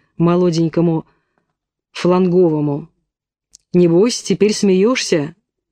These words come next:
А как зажужжит она, притихнешь, братец, кланяться учнешь". "Ни в жизнь не учну, дядюшка Савельич, лопни утроба, ни в жизнь",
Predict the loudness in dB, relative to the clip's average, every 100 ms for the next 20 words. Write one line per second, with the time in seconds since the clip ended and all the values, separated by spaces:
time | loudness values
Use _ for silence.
0 | _ _ _ _ _ -6 -4 -2 -2 -2
1 | -2 0 -2 0 -2 -2 -6 -4 -2 0
2 | -2 -6 -12 -4 -2 -2 0 -2 0 -2
3 | 0 0 -2 -4 -8 -12 -18 _ _ _
4 | _ -4 0 0 0 -2 -4 -4 -2 -4
5 | 0 0 0 -2 -8 _ _ _ _ _
6 | _ _ -2 2 2 2 0 0 -2 -16
7 | -20 _ -2 0 2 0 0 0 -2 -8
8 | _ _ _ _ -4 0 0 0 -2 -2
9 | -4 -6 -2 0 2 0 -2 -4 -10 _
10 | _ _ _ -4 0 0 2 2 0 0
11 | 0 2 -2 -2 0 0 0 0 -2 -6
12 | -16